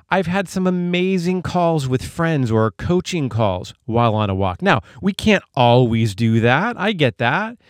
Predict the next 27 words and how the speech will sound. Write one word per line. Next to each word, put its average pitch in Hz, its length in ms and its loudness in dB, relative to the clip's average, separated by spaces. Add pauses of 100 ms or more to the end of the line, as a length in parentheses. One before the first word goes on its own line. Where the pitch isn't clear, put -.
(140)
Sometimes 175 380 -4
it 175 80 -2
has 135 420 -4
to 156 100 -10
be 151 120 -2
quiet. 165 500 -4 (160)
And 190 100 -4
I 202 120 2
get 214 240 -2 (200)
right 196 300 0
now 190 160 -2
you 190 220 -4
may 220 160 -2
not 220 300 -2
be 233 140 -4
able 175 180 -2
to - 120 -6
do 139 220 0
a - 20 0
lot 147 300 -4
because 139 260 -4
maybe 117 240 -2
your 160 140 -4
kids 185 340 -2
are 185 100 2
also 170 400 0
home. 131 400 2